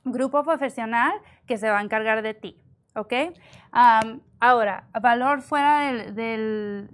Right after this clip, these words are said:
del número que le vas a pagar por la casa, también puede ser gastos de cierre,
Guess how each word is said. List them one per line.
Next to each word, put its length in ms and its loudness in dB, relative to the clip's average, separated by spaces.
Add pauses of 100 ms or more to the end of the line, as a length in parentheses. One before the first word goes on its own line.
del 220 -6
número 340 -6
que 100 -6
le 100 -4
vas 200 -6
a 60 -10
pagar 420 -2 (380)
por 180 -4
la 160 -4
casa, 340 2 (540)
también 680 -6 (180)
puede 300 -2
ser 840 -4
gastos 600 -2
de 100 -4
cierre, 380 -4